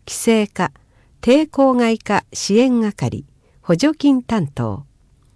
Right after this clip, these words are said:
新宿区西新宿二の八の一都庁第二本庁舎十六階へ。問い合わせも同担当。電話五三八八の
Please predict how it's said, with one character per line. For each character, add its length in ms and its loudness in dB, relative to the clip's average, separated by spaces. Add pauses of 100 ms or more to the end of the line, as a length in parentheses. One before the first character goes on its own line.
(360)
新 300 2
宿 260 -4
区 240 -2 (200)
西 340 2
新 320 2
宿 340 -6 (300)
二 160 6
の 180 4
八 360 -2
の 180 2
一 400 -6 (540)
都 160 0
庁 260 2
第 260 2
二 140 4
本 240 0
庁 240 -2
舎 260 -6 (200)
十 260 2
六 160 -4 (140)
階 300 -4
へ。 120 -6 (1200)
問 220 4
い 40 2
合 100 2
わ 100 0
せ 160 -4
も 260 2
同 260 2
担 280 -2
当。 360 -4 (440)
電 320 0
話 180 0 (340)
五 280 4
三 340 -2
八 360 -4
八 340 -4
の 200 -2